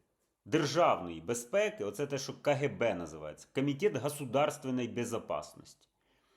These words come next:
І всі контрольні коди доступу і тактичної, і стратегічної ядерної зброї були в Москві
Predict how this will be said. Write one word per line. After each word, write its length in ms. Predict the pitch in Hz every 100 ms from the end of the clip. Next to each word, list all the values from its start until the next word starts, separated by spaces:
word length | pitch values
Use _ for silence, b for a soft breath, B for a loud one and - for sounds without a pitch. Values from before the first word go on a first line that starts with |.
| _ _ _ _ _ _
І 160 | 180 190
всі 760 | 123 - - - - 190 190
контрольні 680 | - 143 135 147 151 117 104
коди 320 | 101 117 101
доступу 600 | 92 143 175 - - 90 - -
і 160 | 196 214
тактичної, 880 | 214 165 - 135 - - 82 73 -
і 100 | 156
стратегічної 1040 | - 175 160 143 147 - - 90 80 - b b b
ядерної 440 | - 131 120 107 104
зброї 480 | 98 165 202 135 - _
були 460 | 110 131 143 175 170 - _ -
в 320 | 85 147 160 - -
Москві 680 | 107 - - 110 127 92